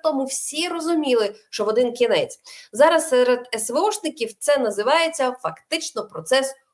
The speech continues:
обнулення. Мовляв, С В Ошників прям з навчання треба було відправити так, щоб вони не повернулися.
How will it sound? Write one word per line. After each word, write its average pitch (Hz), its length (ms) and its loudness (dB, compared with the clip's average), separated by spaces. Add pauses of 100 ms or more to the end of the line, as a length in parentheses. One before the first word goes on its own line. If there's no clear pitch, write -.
обнулення. 196 640 2 (420)
Мовляв, 330 420 4
С - 140 -2
В 254 40 2
Ошників 285 640 -2
прям 285 260 0
з 220 100 -4
навчання 254 680 -2
треба 262 360 0
було 233 500 -2
відправити 202 840 -2
так, 403 200 2 (300)
щоб 262 280 -2
вони 294 360 0
не 269 220 2
повернулися. 254 920 2